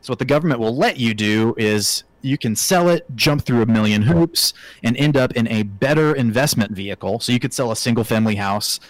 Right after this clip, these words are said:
and move into, like, an apartment complex, or you could sell an apartment complex and move into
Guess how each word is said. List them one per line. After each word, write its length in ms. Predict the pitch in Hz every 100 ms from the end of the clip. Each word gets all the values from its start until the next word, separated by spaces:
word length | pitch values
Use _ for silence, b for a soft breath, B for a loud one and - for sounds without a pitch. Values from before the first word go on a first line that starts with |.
| B
and 80 | 113
move 200 | 107 107
into, 840 | 110 107 110 107 107 107 110 113 - _ _
like, 220 | 123 107
an 240 | 120 113 117
apartment 340 | 113 151 113
complex, 540 | 98 90 87 - - - B B
or 80 | 104
you 60 | 104
could 140 | 117
sell 140 | 127
an 80 | 127
apartment 340 | 131 165 131 107
complex 480 | 113 107 113 110 -
and 100 | 107
move 140 | 113
into 760 | 113 113 113 117 120 123 123